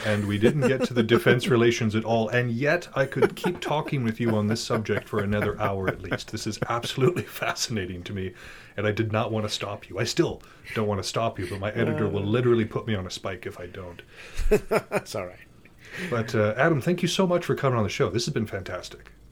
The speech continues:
Speaker 2: Oh, it's been a lot of fun. Thanks.
Speaker 1: And, uh, yeah, uh, check out, what is, what is this game called when it comes
Speaker 2: So
Speaker 1: out?
Speaker 2: the game, the game is called Obsidian Empires. You can find
Speaker 1: Obsidian
Speaker 2: it at,
Speaker 1: Empires.
Speaker 2: uh, Military Miniatures Press is the publisher. You can go to Military Miniature, singular,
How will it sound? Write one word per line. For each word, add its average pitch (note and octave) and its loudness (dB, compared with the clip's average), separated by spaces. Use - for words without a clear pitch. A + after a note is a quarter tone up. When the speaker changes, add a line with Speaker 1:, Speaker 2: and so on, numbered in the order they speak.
Speaker 2:
Oh, A#2+ 2
it's A#2+ 2
been C#3+ 4
a B2+ 2
lot G#2+ -2
of F2+ -10
fun. - -14
Thanks. - -14
Speaker 1:
And, A2+ 2
uh, A2 6
yeah, C#3+ 4
uh, A#2 2
check D#3+ 4
out, D3 2
what D3 4
is, C#3+ -2
what C3+ 0
is C3+ -2
this C3 -4
game B2+ -2
called C3 0
when A#2 0
it G#2+ -6
comes A#2+ -4
Speaker 2:
So C#3+ 10
Speaker 1:
out? C3+ 4
Speaker 2:
the C#3+ 4
game, D#3+ 4
the D3+ 2
game D#3 4
is G#3+ 0
called D#3+ 0
Obsidian B2+ 2
Empires. G#2+ -6
You A#2+ -4
can B2 -2
find A#2+ 0
Speaker 1:
Obsidian A#2 -2
Speaker 2:
it - -
at, G#2+ -6
Speaker 1:
Empires. G#2 -4
Speaker 2:
uh, - -20
Military C3+ 0
Miniatures B2 -2
Press - -8
is F#2+ -10
the F#2+ -8
publisher. C3 -8
You A#2+ -6
can G#2+ -6
go A2 0
to A2 2
Military A2 0
Miniature, G#2+ -4
singular, G2+ -4